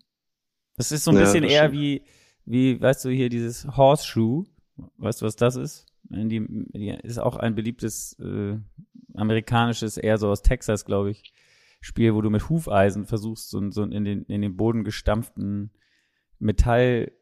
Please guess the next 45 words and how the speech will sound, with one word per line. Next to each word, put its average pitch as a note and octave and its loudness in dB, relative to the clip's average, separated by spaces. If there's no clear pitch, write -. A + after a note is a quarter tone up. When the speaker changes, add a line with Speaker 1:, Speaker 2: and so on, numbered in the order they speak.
Speaker 1:
äh, D2+ -10
Pfahl, A2+ 2
oder, F#2 0
nee, F#2 -8
Pfahl G2 -2
ist - -12
zu - -10
dick, F#2+ -6
was, F#2+ -8
wie G2+ -2
nennt A2 -2
man F#2 -4
das? E2+ -6
Eine, G2+ -6
eine A#2 0
Metallstange, B2+ 2
die A#2 -2
im A2 -2
Boden B2+ 0
steckt, A#2 -4
so, G#2+ -6
die G#2 -10
so G#2+ -4
leicht G#2+ 2
rausguckt, C3+ -2
und A2+ -4
dann A2 2
wirft A#2+ 0
man A#2 2
da A2+ 2
mit A2 -2
Hufeisen G2+ -2
drauf, G#2 0
und G#2 -4
man G#2+ 0
muss A#2+ -4
halt A#2 2
versuchen, A#2+ -2
dass G#2+ -6
das - -10
Hufeisen A2+ -2
quasi A2 -4
sich G#2+ -10
um A#2+ 0
diesen A2 -4